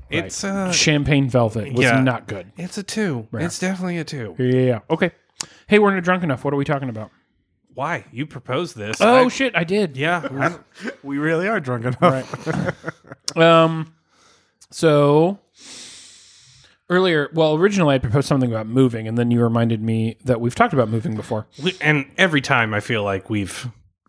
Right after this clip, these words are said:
Speaker 2: again, gone limp and just
Speaker 1: Right.
Speaker 2: let the, let the rhythm of the podcast take us
Speaker 1: Yeah,
Speaker 2: away.
Speaker 1: yeah,
Speaker 2: Yeah.
Speaker 1: Um, it's worth noting that not only have we consumed a lot of beers, we've talked about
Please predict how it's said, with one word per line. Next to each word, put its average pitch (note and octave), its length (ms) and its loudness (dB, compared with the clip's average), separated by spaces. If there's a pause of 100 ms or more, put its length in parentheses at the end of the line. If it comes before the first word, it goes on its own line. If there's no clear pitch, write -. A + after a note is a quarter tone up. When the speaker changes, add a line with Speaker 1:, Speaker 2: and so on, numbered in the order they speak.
(180)
Speaker 2:
again, G#2+ 300 0
gone G2 360 0
limp F#2 280 -8
and F2+ 140 -8
just - 420 -6
Speaker 1:
Right. A2+ 180 0
Speaker 2:
let G#2 180 0
the, F#2 240 -4 (340)
let F#3 280 2
the A2+ 80 -2
rhythm G2 280 -2
of F2 120 -10
the F#2+ 60 -14
podcast F#2 560 -4
take G2 240 -2
us - 180 -4
Speaker 1:
Yeah, B2+ 140 6
Speaker 2:
away. A2 180 0
Speaker 1:
yeah, G2 220 -6
Speaker 2:
Yeah. F2 200 -12 (160)
Speaker 1:
Um, D3 540 6
it's E3 220 0
worth B3 240 2
noting D#3+ 340 2
that B2+ 180 2
not C#3 180 2
only C#3+ 220 2
have B2+ 160 0
we A#2+ 80 -4
consumed B2 400 -4
a A#2 40 -4
lot A2+ 180 -6
of G#2+ 100 -16
beers, A2 440 -10
we've C#3 220 -6
talked - 280 -6
about C3+ 280 -6